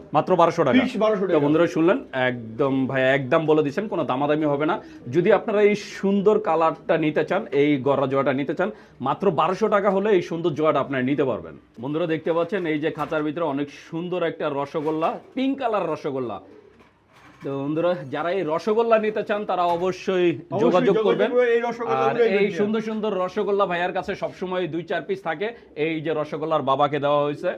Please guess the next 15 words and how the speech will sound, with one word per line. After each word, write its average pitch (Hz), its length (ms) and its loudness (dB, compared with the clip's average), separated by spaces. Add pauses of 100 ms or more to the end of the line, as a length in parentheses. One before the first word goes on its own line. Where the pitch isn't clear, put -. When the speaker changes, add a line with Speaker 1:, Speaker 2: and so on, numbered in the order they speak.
Speaker 2:
এই 170 140 -8
দেন, 147 200 -8 (100)
চোখ 143 160 -10
দেন। 131 240 -12 (440)
Speaker 1:
এই 113 320 -6
যে 117 120 -4
মাশাআল্লাহ। 120 680 -4 (680)
Speaker 2:
পাথর 170 220 -6 (100)
চোখের। 117 240 -12 (240)
Speaker 1:
অনেক 147 260 -4 (300)
সুন্দর 143 420 -4
পাথর 139 260 -4
চোখের 135 420 -6 (280)
একটা 120 220 -10
জোড়া। 131 180 -4